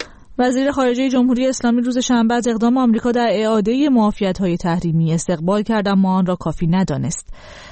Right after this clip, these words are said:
در حالی که قدرت‌های بین‌المللی و جمهوری اسلامی به مذاکرات جهت نجات توافق هسته‌ای ادامه می‌دهند، واشنگتن روز جمعه معافیت از برخی تحریم‌های هسته‌ای ایران را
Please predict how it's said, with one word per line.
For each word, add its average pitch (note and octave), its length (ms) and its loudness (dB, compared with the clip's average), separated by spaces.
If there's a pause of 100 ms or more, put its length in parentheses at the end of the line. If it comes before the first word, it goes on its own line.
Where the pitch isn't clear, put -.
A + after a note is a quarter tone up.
(100)
در F#3+ 180 2
حالی F3 220 0
که G3+ 160 -2
قدرت‌های F3+ 520 0
بین‌المللی F3+ 1000 2 (1300)
و A3 120 4
جمهوری A3+ 340 2
اسلامی F3+ 380 0
به E3+ 120 0
مذاکرات F#3 580 0
جهت G3 340 -2
نجات G3 480 2
توافق G#3+ 500 -2
هسته‌ای E3+ 640 -2
ادامه E3 220 0
می‌دهند، F3+ 520 0 (340)
واشنگتن B3 460 2
روز F#3 200 -2
جمعه D#3+ 400 -2
معافیت F#3+ 460 2
از F#3 200 0
برخی A#3 280 0
تحریم‌های A3 500 2
هسته‌ای E3 420 -4
ایران D#3 320 0
را F#3+ 200 0